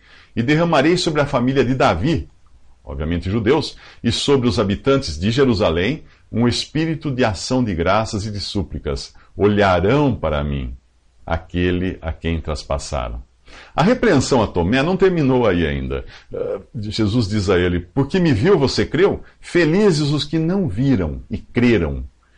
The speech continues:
É significativo que o texto continue dizendo que Jesus realizou na presença dos seus discípulos muitos outros sinais miraculosos, que não estão registrados nesse livro, nesse Evangelho de João.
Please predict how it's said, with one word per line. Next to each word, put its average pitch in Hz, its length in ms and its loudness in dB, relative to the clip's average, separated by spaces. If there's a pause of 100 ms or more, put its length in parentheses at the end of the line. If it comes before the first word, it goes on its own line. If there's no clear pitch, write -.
(220)
É 156 100 -4
significativo 104 840 -2
que 101 100 -2
o 107 40 0
texto - 460 0
continue 110 580 0
dizendo 95 480 -2
que 107 100 -2
Jesus 92 460 -2
realizou 98 420 0
na 92 120 -2
presença 90 480 -2
dos 95 160 -6
seus 87 160 -2
discípulos 87 580 -6 (340)
muitos 214 920 2
outros 107 420 0
sinais 85 440 0
miraculosos, 78 920 -4 (200)
que 175 80 0
não 202 200 4
estão 190 280 2
registrados 143 680 0
nesse 151 280 -2
livro, 143 280 0
nesse 87 240 -4
Evangelho 113 460 0
de 147 140 -4
João. 95 280 -2